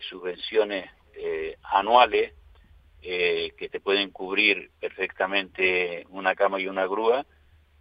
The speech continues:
pues ahí, y la que no, pues a través de los recursos que generamos también a través de la asociación, nos hacemos con, con material que gustosamente cedemos a precios siempre módicos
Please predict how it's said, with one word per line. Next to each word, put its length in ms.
pues 340
ahí, 480
y 40
la 160
que 160
no, 200
pues 360
a 80
través 300
de 80
los 160
recursos 480
que 120
generamos 600
también 460
a 120
través 260
de 100
la 220
asociación, 840
nos 180
hacemos 380
con, 340
con 220
material 580
que 380
gustosamente 880
cedemos 420
a 140
precios 600
siempre 380
módicos 800